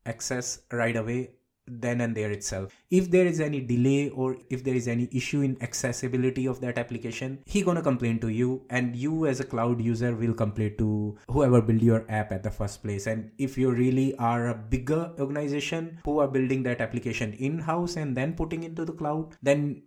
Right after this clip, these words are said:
that organization will put all the pressure on the developers who develop that application. So again, on-demand accessibility is one of the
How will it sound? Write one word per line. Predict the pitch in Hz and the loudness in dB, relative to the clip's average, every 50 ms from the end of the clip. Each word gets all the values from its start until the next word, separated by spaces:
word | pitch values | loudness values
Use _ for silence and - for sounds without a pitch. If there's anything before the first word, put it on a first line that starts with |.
| _ _ - | _ _ -4
that | 127 127 143 139 143 | 0 2 4 4 4
organization | 123 123 127 123 120 127 120 - 131 123 | 2 2 2 2 2 0 0 0 0 0
will | 120 120 117 | 0 -2 -2
put | 117 - 123 120 - - | -2 -4 -6 -6 -4 -2
all | 117 120 120 | 0 0 2
the | 113 117 | 0 0
pressure | 113 120 107 - - 113 110 | -2 -2 -2 -2 -2 -2 -2
on | 104 104 | -2 0
the | 107 107 | -2 0
developers | 101 107 101 104 107 107 107 113 113 113 113 - | 0 0 0 0 -2 -2 0 0 0 0 0 -2
who | - 117 101 | -4 -4 -4
develop | 101 101 101 101 95 - | -4 -4 -4 -6 -6 -6
that | 107 98 - | -6 -6 -6
application. | 95 - - 92 - 101 95 - - 98 95 95 98 - - _ _ | -6 -8 -8 -10 -8 -8 -8 -8 -8 -8 -10 -10 -12 -18 -20 _ _
So | - - 156 147 | -4 -2 -2 0
again, | - 135 135 135 160 175 202 208 196 - - _ _ - | 0 0 0 0 0 0 0 -2 -4 -8 -14 _ _ -2
on-demand | 147 165 170 175 180 180 180 170 165 156 | 0 2 2 2 2 2 0 0 -2 -4
accessibility | 143 - - - 139 - 147 135 135 131 131 131 131 139 139 139 - | -4 -6 -4 -4 -2 0 0 4 6 6 6 6 4 2 -2 -2 0
is | 135 131 123 123 | 0 0 0 0
one | 113 113 117 127 127 139 | -2 0 0 2 4 2
of | 139 135 - | 2 2 2
the | 131 131 - | 0 0 0